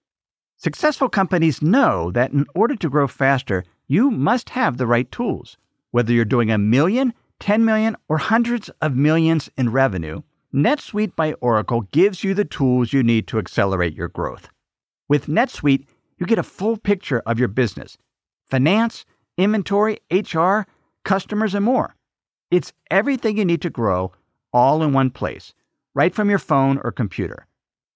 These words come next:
NetSuite will give you the visibility and control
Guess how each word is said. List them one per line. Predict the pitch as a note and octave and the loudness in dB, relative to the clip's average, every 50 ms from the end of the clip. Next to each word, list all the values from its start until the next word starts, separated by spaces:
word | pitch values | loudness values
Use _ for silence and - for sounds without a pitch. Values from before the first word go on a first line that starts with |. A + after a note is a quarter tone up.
| _ _ - | _ _ -2
NetSuite | D3+ A3 D#4 - - - D#3 D3+ D#3 D#3 | 0 0 0 0 -2 -2 0 0 0 2
will | A2+ D#3 | 0 -4
give | B2+ A#2 D3+ F3+ F#3+ F3+ | -2 2 2 2 2 4
you | F#3 F3+ | 2 0
the | D#3 D3 | 0 0
visibility | A#2+ D#3+ D3+ D#3+ G3 D3 C3+ D3+ C3 C3 B2+ C3+ - - | -2 -2 0 0 -2 0 2 2 2 2 2 0 -2 -2
and | B2+ C3 | -4 -4
control | - D#3 C#3 B2 - - B2 A2+ A2 A2 A2 | -2 -2 -4 -4 -2 0 0 2 2 2 0